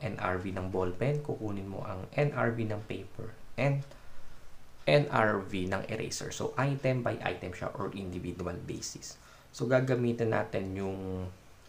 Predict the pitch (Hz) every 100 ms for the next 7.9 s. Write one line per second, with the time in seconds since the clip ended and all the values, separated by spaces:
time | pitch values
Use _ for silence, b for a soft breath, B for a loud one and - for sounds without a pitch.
0 | - - 113 98 90 85 87 101 - -
1 | - - - - - - - - - -
2 | - - - - - - - - 110 110
3 | - 131 175 147 151 143 110 98 95 101
4 | 101 - 95 - 92 92 92 92 - -
5 | - 117 - - 151 170 170 160 143 123
6 | - 110 104 107 107 107 107 110 - B
7 | B B B - - 113 131 156